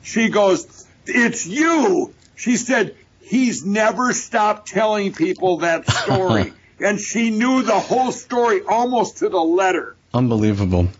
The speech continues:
Speaker 1: And he goes, but it just made it, you know, and I told that on Episcopal show, and I said, you know, for him to tell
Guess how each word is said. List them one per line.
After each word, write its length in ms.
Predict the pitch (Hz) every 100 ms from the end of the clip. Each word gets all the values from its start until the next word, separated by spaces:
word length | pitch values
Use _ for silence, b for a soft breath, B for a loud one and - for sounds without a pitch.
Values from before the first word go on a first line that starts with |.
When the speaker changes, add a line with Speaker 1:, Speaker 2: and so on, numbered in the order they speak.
| _ -
Speaker 1:
And 220 | 165 175
he 200 | 175 190
goes, 260 | 175 175 165
but 220 | 160 185
it 160 | 180
just 280 | 190 208 -
made 220 | 208 208
it, 180 | 190 170
you 120 | 175
know, 260 | 180 175 - B B B
and 100 | 170
I 120 | 180
told 340 | 180 180 208 202
that 120 | 185
on 120 | 165
Episcopal 600 | 139 170 180 - 165 165
show, 300 | - 190 170
and 120 | 160
I 80 | 151
said, 280 | 143 180 160
you 100 | 170
know, 300 | 175 185 185 - b _
for 160 | 170
him 260 | 147 185 202
to 140 | 196
tell 340 | 180 - 185